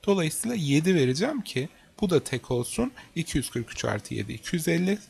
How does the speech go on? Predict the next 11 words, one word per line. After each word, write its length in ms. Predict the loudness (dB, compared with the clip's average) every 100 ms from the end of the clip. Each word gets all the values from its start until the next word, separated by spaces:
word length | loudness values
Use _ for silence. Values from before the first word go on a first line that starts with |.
| -10
Sonuçta 440 | -2 0 0 -4 0
çift 360 | 2 2 0
bir 40 | 0
şey 180 | 2 4
oldu. 360 | 2 2 -2 -4 -20 -20 _ -4
Ve 120 | 0
dolayısıyla 640 | 2 2 2 -2 -2 0 0 _ _ -8
ikiye 360 | -4 0 2
bölünüyor. 440 | 2 2 0 -6 -8 -4
Şart 380 | 2 2 2
sağlıyor. 540 | -2 -2 0 0 -2